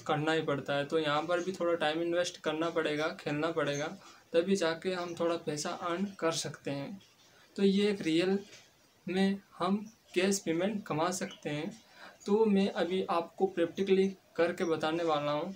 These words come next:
तो इस video को अंत तक watch करते रहिए। और अभी तक हमारे channel को subscribe नहीं किया है तो subscribe भी कर दे और all notification को भी on कर दें।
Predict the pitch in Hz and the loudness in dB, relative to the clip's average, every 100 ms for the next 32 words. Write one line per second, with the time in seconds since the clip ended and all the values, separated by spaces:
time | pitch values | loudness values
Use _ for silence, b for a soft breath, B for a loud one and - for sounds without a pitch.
0 | - 170 196 - 170 170 170 160 160 180 | -6 -2 -2 -2 -2 0 0 -2 -2 -4
1 | 202 - - 165 175 - 156 170 165 151 | -8 -14 -4 -2 -2 0 -2 2 0 0
2 | 147 160 165 147 147 151 185 196 190 165 | -2 -4 -4 -4 -4 -6 -4 -4 -2 2
3 | 165 160 156 156 165 165 - 147 - - | 2 2 -2 -2 -4 -6 -6 -6 -6 -2
4 | 170 185 175 160 160 196 B B B _ | -2 0 -2 -2 -2 -2 B B B _
5 | 190 - 156 - 160 170 180 185 165 151 | -4 -2 0 0 2 2 2 0 0 0
6 | 156 160 185 175 - 165 175 175 175 170 | 2 0 2 0 4 4 4 0 0 0
7 | 170 180 170 175 170 190 180 147 143 143 | 0 -2 -4 -2 -2 -2 0 0 0 -4
8 | 139 | -6